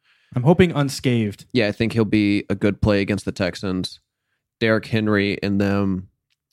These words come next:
Speaker 2: Obviously, I think Tannehill's a good streamer. But I don't know about, 'cause Corey Davis and Adam Humphries were missing from this game because of, um, they tested positive.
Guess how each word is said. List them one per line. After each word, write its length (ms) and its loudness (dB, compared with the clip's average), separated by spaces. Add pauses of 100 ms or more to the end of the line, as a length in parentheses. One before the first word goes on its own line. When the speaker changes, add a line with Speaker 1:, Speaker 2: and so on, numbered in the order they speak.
Speaker 2:
Obviously, 460 0
I 40 -2
think 180 -2
Tannehill's 340 0
a 40 -6
good 140 0
streamer. 540 0 (880)
But 160 0
I 100 2
don't 200 4
know 240 4
about, 560 -2 (100)
'cause 420 0
Corey 260 6
Davis 340 0
and 80 0
Adam 160 -2
Humphries 360 0
were 80 -4
missing 320 -2
from 200 -4
this 240 -2
game 480 -2 (1040)
because 440 -2
of, 340 -4
um, 480 -6 (1160)
they 140 0
tested 300 -2
positive. 640 0